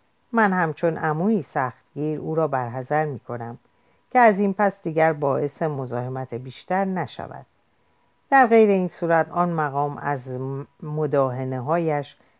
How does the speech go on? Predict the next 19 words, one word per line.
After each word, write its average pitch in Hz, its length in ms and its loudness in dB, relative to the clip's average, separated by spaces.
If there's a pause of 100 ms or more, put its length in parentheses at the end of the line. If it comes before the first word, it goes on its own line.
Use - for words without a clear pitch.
(120)
هرگز 226 440 2
در 147 240 2
امان 147 360 -4
نخواهید - 520 -6 (100)
بود. 156 140 -18 (1200)
شش 127 220 -6 (100)
سال 127 160 0
بعد 143 400 0
دوباره 131 340 -4
بتینا 127 580 -6
در 123 220 -6
ویمار 131 640 -4
ظاهر 123 360 -4
شد، - 300 -16 (840)
اما 254 260 6
گوته 190 300 2
او 170 200 4
را 160 160 2
نپذیرفت. 127 840 -12